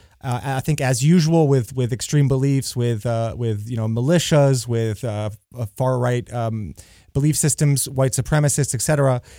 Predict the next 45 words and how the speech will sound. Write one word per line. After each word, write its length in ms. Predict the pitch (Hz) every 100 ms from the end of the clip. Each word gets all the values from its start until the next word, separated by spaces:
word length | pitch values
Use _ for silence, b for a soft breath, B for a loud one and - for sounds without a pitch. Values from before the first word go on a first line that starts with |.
| B -
they 100 | 160
wanna 220 | 175 180
find 320 | - 156 151
that 260 | 131 - -
clever 320 | - 170 156
balance 580 | 131 135 131 131 - -
of 500 | 131 131 123 117 117
we 140 | 131
need 200 | 139 151
the 80 | 156
votes 500 | 139 131 135 - - b b
and 200 | 123 135
these 140 | 131
people 320 | - 156 135 127
are 220 | 139 135
galvanizing 720 | 143 139 127 131 127 123 123
others, 480 | 120 123 123 120 - b b b
but 680 | 123 107 156 160 143 - - b b b _ -
the, 180 | 131 135 -
you 120 | 139
know, 160 | 131 123
this 240 | 123 131
looks 280 | 143 135 -
bad. 440 | - 104 104 92 - b b -
But 140 | 147
I 80 | 151
think 180 | 196 156
that's 240 | 175 -
also 260 | 180 - 156
eroding. 580 | 135 135 147 127 - -
I 80 | 113
think 220 | 143 135
that 140 | 131
more 260 | 127 135 139
and 80 | 131
more 400 | 139 143 131 -
it 160 | 135
doesn't 340 | - 139 165 139
really 280 | 151 156 131
matter 420 | 117 120 113 107
because 320 | 110 139 123
some 200 | 147 147
of 100 | 147
these 160 | 160 139
beliefs 500 | 147 139 135 -